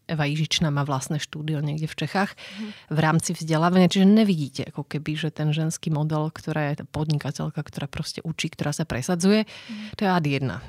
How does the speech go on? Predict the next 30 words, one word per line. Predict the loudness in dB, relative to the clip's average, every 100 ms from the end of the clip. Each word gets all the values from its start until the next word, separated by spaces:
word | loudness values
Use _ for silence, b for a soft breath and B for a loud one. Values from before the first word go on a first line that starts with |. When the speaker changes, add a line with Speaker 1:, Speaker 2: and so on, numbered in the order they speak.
| -10
Speaker 1:
Druhá | -6 -4 0
vec | 2
je, | 4
že | 6 6 4
počas, | 0 -2 0 0
e, | 0 2 0 -2
vlastne | -2 -2 0 2 0
štúdia | 0 -2 2 4 4 2
už | -2 2
ženy | 6 6 6
za-, | 2 2
zažívajú | 2 4 6 8 6
ako | 6 2
diskrimináciu. | 0 0 4 6 8 4 2
Ja | 2
som | 2 0
ju | 0
zažila | 0 -2 -4
tiež, | 0 4 4 4 4
<laughs> |
keď | 4 6
sme | 8 6
vlastne, | 4 2 2 2 0 -2 -4 -8
myslím, | -8 -10 -8 -10
že |
to |
bol | -12 -12
nejaký | -12 -14 -18 _ _
predmet, | -6 0 2 2 0
e, | -2 0 -2